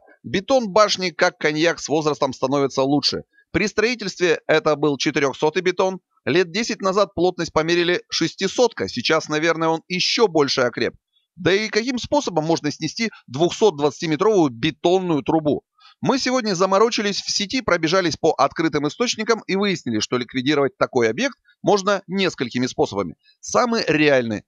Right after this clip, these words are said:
это срезать ее, начиная с верхушки, и вывозить по кускам. Но это капец как надолго. Гораздо быстрее, проще и дешевле взрыв. Казалось бы, но нет. Башня стоит в самом центре большого стольного города.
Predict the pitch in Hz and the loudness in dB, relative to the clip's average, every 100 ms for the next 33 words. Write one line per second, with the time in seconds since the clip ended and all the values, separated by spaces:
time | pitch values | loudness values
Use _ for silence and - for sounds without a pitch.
0 | _ 233 277 233 214 - - 190 180 185 | _ 2 4 2 2 0 -2 0 4 2
1 | - 147 233 175 - 143 135 - 165 294 | 2 0 2 0 -2 0 -2 -2 -2 -2
2 | 262 254 214 _ - 269 214 170 165 220 | -2 -2 -4 _ -4 0 2 2 2 -2
3 | 190 - 175 151 98 - _ _ 110 143 | -4 -4 -2 0 -2 -4 _ _ -2 2
4 | 202 226 156 - 147 127 - 185 185 165 | 2 0 -2 2 2 2 2 2 2 0
5 | 143 143 135 135 113 95 - _ _ - | 0 0 2 2 2 -2 -8 _ _ -6
6 | - 185 247 190 160 - 185 185 - 170 | 0 2 2 0 -2 -2 0 0 2 0
7 | 160 156 151 135 131 226 220 180 113 175 | 0 -4 -6 -4 0 0 0 -2 0 0
8 | 151 - - _ _ - 117 139 120 110 | 0 -4 -12 _ _ -2 0 2 0 0
9 | 110 104 _ 98 147 180 110 - _ - | -2 -6 _ -2 0 0 -4 -6 _ -20
10 | - 120 233 247 202 156 - 220 175 - | -14 0 0 2 -2 -4 -2 -2 -4 -2
11 | 214 190 151 - 208 202 196 156 135 120 | 0 0 -2 -2 -2 0 0 2 0 2
12 | 180 180 156 - 147 135 131 120 127 98 | 2 2 0 0 0 2 2 2 2 2
13 | - | -4